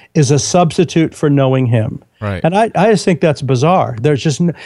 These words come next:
Speaker 1: and the book is a companion to the journey. It's not the journey itself.
Speaker 2: You know,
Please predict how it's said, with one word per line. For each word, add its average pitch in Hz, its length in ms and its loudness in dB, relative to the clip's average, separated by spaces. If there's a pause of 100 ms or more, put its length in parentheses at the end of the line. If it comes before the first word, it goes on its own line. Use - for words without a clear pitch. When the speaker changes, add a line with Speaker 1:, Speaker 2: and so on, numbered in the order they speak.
(120)
Speaker 1:
and 185 120 4
the 170 60 4
book 254 400 0
is 175 160 0
a 175 80 0
companion 220 920 0
to 190 140 0
the 160 120 0
journey. 139 600 2 (480)
It's 175 260 2
not 190 300 2
the 156 100 2
journey 143 400 0
itself. - 500 -4 (800)
Speaker 2:
You 151 100 -4
know, 160 260 -2